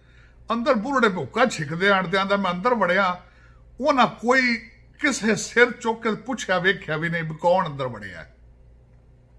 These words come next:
ਉਸ ਆਖਿਆ, "ਬ-, ਮੈਂ ਪਚੀ ਹੋ ਕੇ ਤੇ ਵਿਸ਼ਕਾਰ ਹੋ ਕੇ ਫੇਰ ਦਿਨ ਪੈ, ਮੈਂ ਪਚੀ ਹੋ ਕੇ ਤੇ ਆਪੇ ਹੀ ਗੱਲ ਜਾ ਕੀਤੀ ਹੈ ਬਈ ਬਾਹਰ ਪਾਲਾ ਬੜਾ ਹੈ।" ਉਹ ਵਿੱਚੋਂ ਇੱਕ ਬੁਰੜਾ ਉਸ ਆਖਿਆ, ਉਸ ਆਖਿਆ, "ਸਾਰਿਆਂ ਨੂੰ ਪਤਾ ਕੋਈ ਨਵੀਂ ਗੱਲ ਕਰ।"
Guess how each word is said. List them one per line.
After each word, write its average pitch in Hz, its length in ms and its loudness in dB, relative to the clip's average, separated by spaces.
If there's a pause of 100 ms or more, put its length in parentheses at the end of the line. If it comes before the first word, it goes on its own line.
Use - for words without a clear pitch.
(1120)
ਉਸ 220 260 -2
ਆਖਿਆ, 208 360 -6
"ਬ-, 170 160 -6
ਮੈਂ 170 200 -2
ਪਚੀ 220 360 -6
ਹੋ 131 240 -4
ਕੇ 151 140 -4
ਤੇ 151 100 -6
ਵਿਸ਼ਕਾਰ 180 420 0
ਹੋ 135 40 -6
ਕੇ 220 320 0
ਫੇਰ 151 260 -2
ਦਿਨ 202 200 0
ਪੈ, 139 240 -6 (640)
ਮੈਂ 190 260 6
ਪਚੀ 220 320 0
ਹੋ 196 180 0
ਕੇ 185 140 -2
ਤੇ 180 120 -2
ਆਪੇ 185 280 0
ਹੀ 226 120 -2
ਗੱਲ 170 240 2
ਜਾ 190 140 2
ਕੀਤੀ 151 600 -6
ਹੈ 147 60 2
ਬਈ 143 500 -4 (180)
ਬਾਹਰ 190 300 2
ਪਾਲਾ 220 420 2
ਬੜਾ 113 260 -6
ਹੈ।" - 160 -16 (1500)
ਉਹ 165 80 -4
ਵਿੱਚੋਂ 170 240 -4
ਇੱਕ 190 120 -2
ਬੁਰੜਾ 202 360 2
ਉਸ 196 140 -2
ਆਖਿਆ, 190 280 -2
ਉਸ 202 180 0
ਆਖਿਆ, 247 220 4
"ਸਾਰਿਆਂ 208 420 4
ਨੂੰ 226 80 2
ਪਤਾ 202 280 4
ਕੋਈ 185 160 -4
ਨਵੀਂ 190 280 0
ਗੱਲ 160 180 2
ਕਰ।" 131 300 -6